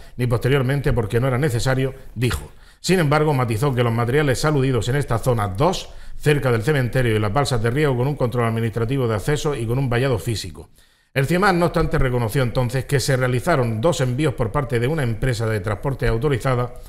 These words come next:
para material radioactivo. El primero, el diez de mayo de dos mil dieciséis, con un peso de setecientos noventa y seis kilos, con restos de material radioactivo, de plutonio, repartidos en setenta y seis cajas con diferentes muestras, y un segundo,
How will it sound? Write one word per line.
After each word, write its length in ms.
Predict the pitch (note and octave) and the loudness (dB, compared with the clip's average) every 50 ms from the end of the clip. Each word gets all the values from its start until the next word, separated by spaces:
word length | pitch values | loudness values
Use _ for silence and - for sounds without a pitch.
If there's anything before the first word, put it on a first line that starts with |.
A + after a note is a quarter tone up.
| - - - - - _ | -18 -20 -20 -20 -20 _
para 180 | - C#3+ D#3 D#3 | 0 2 2 2
material 460 | C#3 B2+ G#2+ - A#2 B2 C#3 C#3 C3 | 2 0 0 0 0 0 -2 -2 -2
radioactivo. 500 | B2+ A2 F#2+ F#2 E2+ - - A2 F#2+ - - - - - - - - - - - | -2 -2 -2 -4 -2 2 2 0 0 0 -8 -12 -12 -14 -16 -18 -20 -20 -12 -4
El 160 | B2+ C3+ B2+ | -4 -2 0
primero, 320 | D#3 D3 E3 F#3+ F#3+ F3+ | 0 2 2 4 4 4
el 100 | E3 D3 | 4 4
diez 140 | C3+ E3 E3 | 4 2 2
de 80 | D3+ D3+ | 2 2
mayo 260 | D#3+ E3 E3+ E3 D#3+ | 2 2 2 2 2
de 140 | D3 C#3 B2+ | 2 2 2
dos 100 | B2 A#2 | 0 0
mil 200 | B2+ D3 D#3 C#3+ | 0 0 -2 -2
dieciséis, 420 | C3+ A#2+ G#2 F#2 - B2+ A#2+ G2 - | -2 -2 -2 -2 -2 -2 -2 -2 -2
con 140 | - C3 | 0 2
un 160 | C#3+ D3+ D3 - | 2 2 2 2
peso 240 | E3 D3+ - D3+ | 0 0 2 2
de 140 | C#3+ C3 A2+ | 0 0 0
setecientos 520 | - A#2+ G#2+ A#2+ G#2+ C3+ D#3 D#3 - D#3+ C#3 | 0 -2 -2 -2 -2 -2 -4 -2 -2 -2 -2
noventa 280 | C3 A#2+ A2 G#2 A2 | -2 -2 -2 -2 -4
y 40 | G2+ | -2
seis 180 | G#2 B2 A2+ - | -2 -2 -2 -4
kilos, 340 | - G2 F2 E2 D#2+ D2+ - - - - - - - - | -6 -8 -8 -8 -10 -10 -10 -10 -8 -8 -8 -8 -8 -6
con 160 | - F#2+ G#2 | -6 -2 0
restos 260 | C3+ D3 C#3+ D3+ D3 | 0 0 2 2 0
de 40 | C3+ | 0
material 440 | B2+ A#2+ A2+ A2+ B2 C#3 C3 C3 A2+ | 0 0 0 0 0 0 0 -2 -2
radioactivo, 520 | - A2 G#2+ G2+ G2+ - - A#2+ G2+ F2 | -4 -4 -2 -2 -2 0 0 0 0 0
de 100 | F2 F#2 | -4 -6
plutonio, 460 | E2+ F#2 G2+ G2 A#2+ A#2 F#2+ D2+ C#2 - - - - - - _ _ _ | -4 -4 -2 0 0 0 -2 -4 -8 -12 -18 -20 -20 -20 -20 _ _ _
repartidos 800 | - A#2 C#3 C3 C3+ C3 C3 - E3+ F3 F3 E3+ D3 - - - | -4 -2 0 2 2 0 0 2 2 2 2 2 0 -4 -8 -4
en 180 | - D#3+ D#3+ D3+ | -2 0 0 0
setenta 360 | - D3+ B2+ B2+ B2 A2+ - | 0 -2 -2 -2 -4 -4 -2
y 40 | G#2+ | 0
seis 200 | A2 D#3 D3 - | 0 0 0 0
cajas 360 | - D3 C#3+ A#2 D3 D3 C#3 | 0 0 0 0 0 -2 -2
con 160 | - D3 C#3 | -2 -2 -2
diferentes 420 | D3 C#3 - - B2+ C3 B2+ C#3 A2+ | -2 -2 -2 -2 -2 -2 -2 -2 -2
muestras, 360 | A2 A2+ G2+ - - G2 F#2+ | -2 -2 -4 -4 -6 -6 -4
y 60 | G#2+ D3 | -2 -2
un 100 | F3 F3 | -2 -2
segundo, 540 | - F3+ F3 F3+ E3 C#3+ B2+ C#3+ D#3 - | 0 0 0 2 0 2 0 0 -2 -2